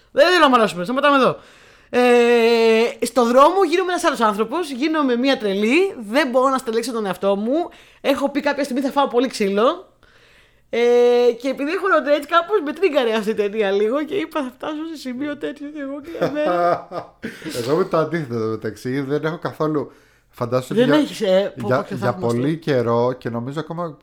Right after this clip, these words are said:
Speaker 2: παίζει και ακόμα και τώρα, η κόρνα μου δεν λειτουργεί.
Speaker 1: Σε θαυμάζω.
Speaker 2: Έχει χαλάσει και
Speaker 1: Σε
Speaker 2: δεν το ξέρω, δεν το
Speaker 1: θαυμάζω.
Speaker 2: ήξερα ότι δεν, <laughs> γιατί δεν την πατάω ποτέ. Ε, αλλά είχε πλάκα τις προάλλες.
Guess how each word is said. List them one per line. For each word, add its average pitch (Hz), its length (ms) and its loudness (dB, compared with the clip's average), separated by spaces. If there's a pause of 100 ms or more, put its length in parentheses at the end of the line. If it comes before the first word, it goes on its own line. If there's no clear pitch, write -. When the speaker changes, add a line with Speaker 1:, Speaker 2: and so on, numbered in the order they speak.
Speaker 2:
παίζει 151 180 -4
και 147 100 -14
ακόμα 147 220 -8
και 131 100 -8
τώρα, 110 640 -4
η 127 100 -16
κόρνα 143 380 -4
μου 160 300 -10
δεν 180 140 -4
λειτουργεί. 101 600 -10
Speaker 1:
Σε 127 120 -14
θαυμάζω. 180 720 -12
Speaker 2:
Έχει 127 360 -8
χαλάσει 117 580 -4
και - 100 -14
Speaker 1:
Σε 135 60 -10
Speaker 2:
δεν 180 100 -10
το 220 80 -8
ξέρω, - 260 -6
δεν 117 100 -2
το 113 80 -6
Speaker 1:
θαυμάζω. 185 200 -4
Speaker 2:
ήξερα 101 440 -10 (260)
ότι 113 260 -8
δεν, 110 680 -6
<laughs> - 200 -20
γιατί 131 200 -6
δεν 196 120 -6
την 190 120 -4
πατάω 180 260 -2
ποτέ. 180 360 -4 (380)
Ε, 123 880 2 (120)
αλλά 127 300 0
είχε 139 180 -4
πλάκα 156 440 -4
τις - 240 -14
προάλλες. 117 880 -4